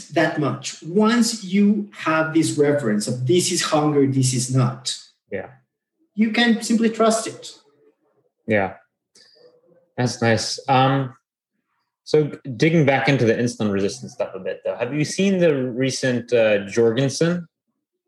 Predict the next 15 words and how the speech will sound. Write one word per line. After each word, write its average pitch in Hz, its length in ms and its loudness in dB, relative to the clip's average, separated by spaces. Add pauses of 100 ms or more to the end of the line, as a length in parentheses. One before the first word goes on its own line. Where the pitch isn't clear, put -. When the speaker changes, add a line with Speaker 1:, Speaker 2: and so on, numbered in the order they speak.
(1200)
Speaker 2:
uh, 120 260 0
piece 151 340 2
Speaker 1:
Uh, 151 240 2
Speaker 2:
about, 120 380 2 (960)
it 143 60 0
was, 156 300 2
um, 156 460 0 (100)
it 151 80 2
was 151 240 0
in, 147 680 -2 (220)
what 151 240 -6
journal 110 340 -8
was 98 180 -8
it 95 100 -8
in? 92 140 -10